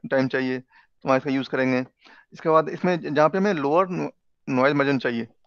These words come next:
नॉइज फिगर होता है कि कितने नॉइज को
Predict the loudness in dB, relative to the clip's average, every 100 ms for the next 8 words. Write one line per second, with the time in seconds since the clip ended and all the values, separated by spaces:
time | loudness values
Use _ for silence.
0 | _ 2 2 2 -2 -2 -2 -2 -4 -6
1 | -18 -20 _ _ -18 -10 -8 -6 -8 -12
2 | _ _ _ _ _ _ _ _ -20 -10
3 | -8 -2 0 2 2 -2 -4 -8 -8